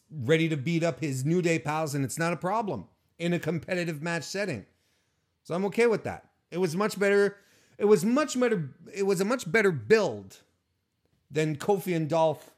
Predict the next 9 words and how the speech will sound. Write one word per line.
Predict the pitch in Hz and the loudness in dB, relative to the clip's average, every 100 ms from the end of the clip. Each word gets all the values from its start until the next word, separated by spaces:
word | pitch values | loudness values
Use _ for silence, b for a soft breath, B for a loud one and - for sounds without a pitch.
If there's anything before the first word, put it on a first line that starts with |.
| _ _ - | _ _ -16
exchanging, | 123 - 156 156 135 139 139 | -14 -6 -4 -2 -2 -4 -4
uh, | 123 117 113 | -4 -6 -8
generic | 104 123 147 139 - | -6 -4 -4 -4 -10
platitudes. | - 143 139 - 113 90 82 - _ _ _ _ _ _ _ _ _ _ _ _ _ _ _ _ _ _ _ _ _ | -8 -4 -4 -4 -8 -10 -14 -20 _ _ _ _ _ _ _ _ _ _ _ _ _ _ _ _ _ _ _ _ _
Didn't | - 147 | -6 -4
quite | 143 170 156 - | -2 -2 -2 -4
care | 160 143 | -4 -2
for | 123 107 98 | -4 -8 -8
it. | 98 | -10